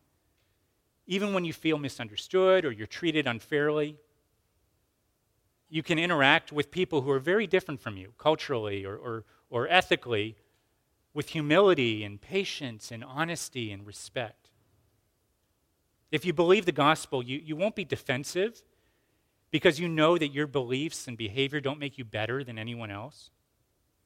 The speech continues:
You'll be respectful because you know that God, in his common grace, has given all people, not just Christians, insights into truth and goodness and beauty.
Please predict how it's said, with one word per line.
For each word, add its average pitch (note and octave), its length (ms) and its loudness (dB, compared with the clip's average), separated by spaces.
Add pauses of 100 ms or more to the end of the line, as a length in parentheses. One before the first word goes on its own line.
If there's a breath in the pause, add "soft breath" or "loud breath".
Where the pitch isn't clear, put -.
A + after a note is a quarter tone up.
(680)
You'll F3 120 8
be F3+ 140 4
respectful D3+ 840 -4
because C#3 260 -10
you C#3+ 80 -4
know D3+ 180 0
that C3+ 160 0
God, C3 420 2 (400 soft breath)
in C#3 100 -6
his C3 120 -4
common C#3+ 400 0
grace, B2 400 0
has C3 120 -10
given C3 240 0
all A#2 180 0
people, C3+ 420 -2
not C3 200 -2
just - 200 -4
Christians, C3+ 500 -4 (460 soft breath)
insights D#3 640 -2
into B2+ 200 -10
truth D#3 560 -4
and G#2 180 -10
goodness D3+ 600 -4 (360)
and A2+ 160 -12
beauty. C#3+ 480 -2